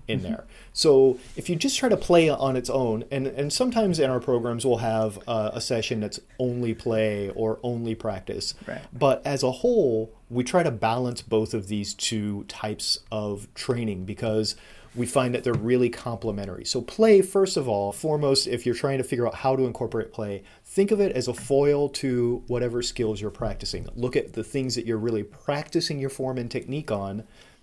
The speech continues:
Speaker 1: and those are the areas where you want to be trying to use play as a complement to that practice.
Speaker 2: Yeah. Uh, yeah, and again, th-, this is great.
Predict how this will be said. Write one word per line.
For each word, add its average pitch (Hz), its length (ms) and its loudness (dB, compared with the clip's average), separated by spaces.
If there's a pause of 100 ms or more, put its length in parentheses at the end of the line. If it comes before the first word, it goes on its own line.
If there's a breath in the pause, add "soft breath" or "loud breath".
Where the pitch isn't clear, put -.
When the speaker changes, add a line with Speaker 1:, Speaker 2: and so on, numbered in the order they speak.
(200 soft breath)
Speaker 1:
and 120 240 -4
those 170 300 4
are 185 100 6
the 147 180 0
areas 110 540 -2
where 117 140 0
you 110 160 0
want 110 300 -4
to 123 100 -6
be 107 120 -4
trying 104 600 -6 (320 soft breath)
to 110 500 -2
use 127 560 0 (220)
play 107 560 -4 (180)
as 113 140 -4
a 110 60 -2
complement 120 640 -4
to 113 200 0
that 92 220 -6
practice. - 600 -8
Speaker 2:
Yeah. 117 280 -2 (720 loud breath)
Uh, 180 40 2
yeah, 156 320 6
and 143 80 4
again, 143 380 2
th-, 147 140 -2
this 160 260 0
is 139 180 -6 (200)
great. 139 300 6